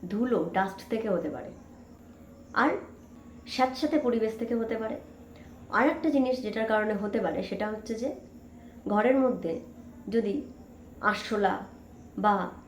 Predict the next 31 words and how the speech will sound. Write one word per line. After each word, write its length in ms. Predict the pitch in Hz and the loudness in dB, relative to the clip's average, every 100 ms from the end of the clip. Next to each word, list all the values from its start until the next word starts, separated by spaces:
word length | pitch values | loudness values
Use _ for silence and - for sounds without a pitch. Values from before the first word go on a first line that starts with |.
| - | -10
কুকুর 260 | - 233 233 202 | -6 0 2 2
বিড়াল 240 | 220 214 202 | 4 6 6
অনেকে 220 | 196 196 - | 4 2 -4
পোষে, 240 | 175 - 180 208 | -6 -6 0 2
তাদের 200 | 202 208 - | 4 2 -4
পশম 280 | 190 196 226 214 | -2 0 0 -4
থেকে, 140 | 208 196 | -2 0
লোম 120 | 180 185 190 | 0 0 -2
থেকে 160 | - 349 - - - - - | -6 -6 -10 -20 -20 -10 -2
হতে 160 | 185 180 | 0 0
পারে। 220 | - - - - | -2 -8 -14 0
যাদের 220 | 202 202 240 | 2 4 4
অ্যালার্জির 380 | 202 202 220 196 | 2 2 0 -2
ধাঁচ 180 | 208 202 196 | 2 2 0
আছে 120 | 175 - | -4 -2
তাদের 180 | 185 202 | 0 0
কিন্তু 180 | 220 240 | -2 -4
এই 40 | 233 - | -4 -4
পশু, 280 | 202 - 208 226 - - - - - | -6 -8 -10 -12 -16 -20 -20 -20 -10
কুকুর 300 | 233 - 233 214 | -8 -2 -2 0
বিড়াল 260 | 208 208 208 - - - - - | 4 4 2 -6 -14 -20 -20 -6
এগুলো 240 | 220 240 254 233 | -2 4 6 4
থেকে 180 | 196 269 - 208 | 0 -4 -6 -4
দূরে 160 | 202 202 185 | 2 4 4
রাখতে 220 | - 165 | 2 -6
হবে, 160 | 160 160 | -8 -4
কারণ 140 | 190 196 202 | -2 0 -2
এই 40 | 196 | -2
পশম 300 | 196 - 269 254 | -2 0 0 0
থেকে 200 | 208 - - - - - | -2 -4 -10 -14 -20 -14
প্রচণ্ড 280 | 196 220 226 | -8 -4 -2